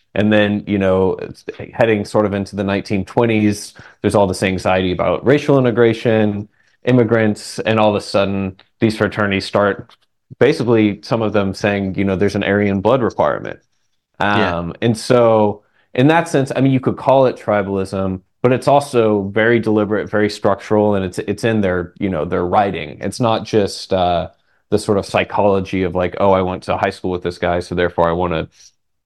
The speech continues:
Speaker 1: party with him," although that's part of it. It's also, "Oh, if you look at our documents, we're sort of, you know,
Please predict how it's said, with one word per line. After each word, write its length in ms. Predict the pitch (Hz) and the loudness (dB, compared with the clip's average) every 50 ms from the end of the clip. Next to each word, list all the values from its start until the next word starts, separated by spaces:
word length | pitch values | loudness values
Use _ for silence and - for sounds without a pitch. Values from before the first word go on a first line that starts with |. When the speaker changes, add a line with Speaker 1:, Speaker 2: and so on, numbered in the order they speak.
| - | -2
Speaker 1:
party 260 | - 120 117 110 98 92 | 0 0 2 2 0 0
with 160 | 90 87 - | -2 -4 -4
him," 360 | - 87 87 87 95 95 - - | -4 -4 -4 -4 -6 -6 -4 -2
although 200 | 95 98 101 95 | 0 2 2 2
that's 200 | 87 87 - - | 2 0 -2 -6
part 280 | - _ - 120 120 110 | -6 _ 0 2 2 2
of 140 | 92 87 92 | 2 0 0
it. 280 | 90 90 - - _ _ _ _ _ - | 0 -2 -2 -6 _ _ _ _ _ -4
It's 200 | - 113 110 - | -2 -2 0 2
also, 640 | 117 110 107 107 - 107 101 95 95 90 90 87 - - _ _ _ _ | 2 2 2 2 2 2 2 2 2 0 0 -2 -6 -10 _ _ _ _
"Oh, 260 | - 117 117 113 104 98 | 2 4 6 6 4 4
if 200 | - 98 - - | 2 0 0 2
you 140 | 110 107 | 4 4
look 180 | 101 107 104 - | 4 2 2 2
at 100 | 101 98 | 0 2
our 120 | 98 98 | 2 2
documents, 920 | 92 95 95 98 95 - 98 90 90 90 90 87 87 - - - - - _ - | 2 2 2 0 0 0 -4 -6 -6 -6 -6 -8 -10 -12 -16 -16 -16 -18 _ -8
we're 260 | - 98 92 90 90 | -2 0 2 2 0
sort 280 | 87 - - 98 92 92 | 0 0 0 2 2 2
of, 220 | 87 85 - - - - - - 110 - - _ _ _ _ _ _ _ _ _ _ _ - | 0 -2 -6 -10 -20 -18 -14 -12 -12 -12 -14 _ _ _ _ _ _ _ _ _ _ _ -2
you 100 | 95 92 | 0 0
know, 320 | 80 73 - 82 82 - | 0 0 -2 -4 -6 -10